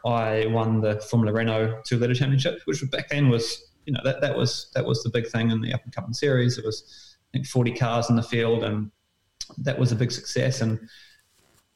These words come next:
I think what happened after then, it just, I just moved, it just, everything happened a bit too quickly. So I went, I went to Formula Three in England. Um, I would, would argue, you know, I think, I think I maybe had the most wins and the most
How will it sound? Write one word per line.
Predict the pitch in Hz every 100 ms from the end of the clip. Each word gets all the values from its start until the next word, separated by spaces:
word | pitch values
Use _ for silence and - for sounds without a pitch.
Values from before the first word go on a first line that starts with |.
| _ _ _ -
I |
think | - 196
what | 160
happened | 147 135 120
after | 123 147 131
then, | 113 117
it | 117
just, | 143 - -
I | 147
just | 135 -
moved, | 151 156 135 - -
it |
just, | 139 147 147 165
everything | 170 175 143
happened | 135 131
a |
bit | 123 123
too | 123
quickly. | 127 - - 127
So | 127 127
I |
went, | 143 147
I | 139
went | 143 135
to |
Formula | 123 123 113
Three | - 147 143 139 139 - - - - _
in | -
England. | 127 131 123 123 123 - 127
Um, | 117 117 110 110 117 123 - _ _ _ _ _ -
I |
would, | 123 127
would | 135
argue, | 135 135 131
you | 123
know, | 120
I | 110 127
think, | 127 156
I | 139
think | 160 202
I |
maybe | 127 127 127
had | 120 113
the |
most | 117 123 123
wins | 120 120
and | 113 113
the |
most | 113 113 - - -